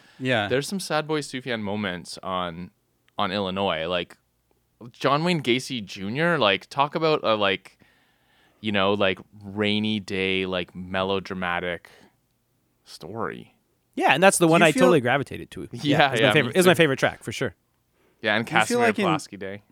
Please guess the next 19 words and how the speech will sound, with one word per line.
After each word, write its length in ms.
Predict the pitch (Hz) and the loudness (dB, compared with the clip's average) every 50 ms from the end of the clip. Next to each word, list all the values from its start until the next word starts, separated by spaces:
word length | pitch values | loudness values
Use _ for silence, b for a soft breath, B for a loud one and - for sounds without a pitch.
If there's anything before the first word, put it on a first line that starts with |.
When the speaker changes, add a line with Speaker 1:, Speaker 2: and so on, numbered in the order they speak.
| _ _ - | _ _ -18
Speaker 2:
Yeah. 160 | - 80 62 - _ _ _ _ _ _ _ _ _ _ _ _ _ _ _ _ _ _ | -16 -16 -16 -16 _ _ _ _ _ _ _ _ _ _ _ _ _ _ _ _ _ _
Speaker 1:
Do 100 | _ - | _ -8
you 60 | 151 180 | -4 -4
guys 140 | 190 185 - | -4 -4 -4
feel 160 | - 208 202 | -2 0 2
like 160 | 190 175 160 | 2 2 2
in 140 | 165 151 143 | 2 -2 -2
twenty 380 | - - 156 151 147 143 139 127 | -2 -2 0 0 2 2 0 -2
twenty-one, 720 | - - 143 135 131 123 120 123 120 120 120 117 120 113 - _ _ _ _ _ _ _ _ _ _ _ _ _ _ - | -2 -2 -2 0 0 0 -2 -2 -2 -2 -2 -4 -6 -8 -12 _ _ _ _ _ _ _ _ _ _ _ _ _ _ -2
John 180 | 143 143 143 | 0 0 2
Wayne 200 | 147 143 139 135 | 2 2 2 2
Gacy 360 | 120 131 131 123 - - 139 | 0 0 0 -2 -2 -4 -6
Junior 580 | 117 107 117 123 123 123 120 117 113 113 101 - _ _ _ _ _ _ - - _ _ | -4 -4 -4 -2 -2 -2 -2 -2 -4 -4 -8 -10 _ _ _ _ _ _ -20 -20 _ _
is 160 | - 131 120 131 | -6 -4 -4 -2
almost, 400 | 135 139 135 139 139 127 - - | -4 -2 -2 -2 -2 -4 -2 -2
like, 280 | 135 120 104 - - _ _ _ | -2 -2 -2 -4 -10 _ _ _
too 720 | - - - - - 139 127 127 143 160 170 170 160 - _ _ _ _ _ _ _ _ _ _ _ _ _ | -18 -18 -16 -10 -6 -4 -2 0 0 0 -2 -2 -4 -6 _ _ _ _ _ _ _ _ _ _ _ _ _
sincere. 1000 | - - - 151 139 117 - - - - 117 113 123 151 202 247 262 262 262 - _ _ _ _ _ _ _ _ _ _ _ _ _ | -20 -8 -4 -2 -2 -2 -4 -8 -10 -8 -6 -4 -2 -2 -2 -4 -4 -6 -8 -12 _ _ _ _ _ _ _ _ _ _ _ _ _
Like, 240 | - 147 139 - - | 0 0 0 0 -6